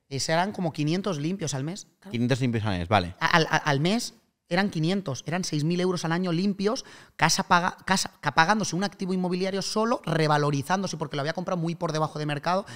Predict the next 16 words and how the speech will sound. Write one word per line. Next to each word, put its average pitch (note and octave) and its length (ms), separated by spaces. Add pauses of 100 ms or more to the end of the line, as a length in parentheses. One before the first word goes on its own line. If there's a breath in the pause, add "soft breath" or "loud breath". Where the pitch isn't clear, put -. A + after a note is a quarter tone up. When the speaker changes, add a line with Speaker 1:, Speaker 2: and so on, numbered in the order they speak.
(140)
Speaker 1:
La C#3 140
tasación D#3 420
de F3 60
ese D#3+ 160
piso E3 180
fue D3+ 160
cincuenta C#3+ 380
y D3 40
ocho C#3+ 160
mil C3+ 140
euros, D#3+ 300 (220 loud breath)
lo C#3 60
había C#3 120
comprado D3+ 240
por D3 100
cuarenta. D#3 480